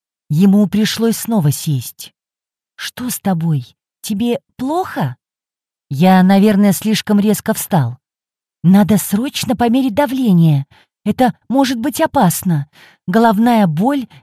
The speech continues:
диабет, инсульт. У меня где-то в сумке был тонометр».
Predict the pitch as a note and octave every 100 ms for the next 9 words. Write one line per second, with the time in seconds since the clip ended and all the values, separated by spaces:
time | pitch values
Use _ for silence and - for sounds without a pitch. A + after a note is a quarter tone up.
0 | F3 F3 A3 F#3 F3 C4 D4 - _ A#3+
1 | A3+ - B3+ D4 C#4+ - _ _ _ _
2 | - C#4 D4 D4 C#4+ B3 D4 A3 A3 -
3 | F4 F4 D4 A3 C#4+ D4+ D#4 C4+ F3+ D#3
4 | D#3+ B2+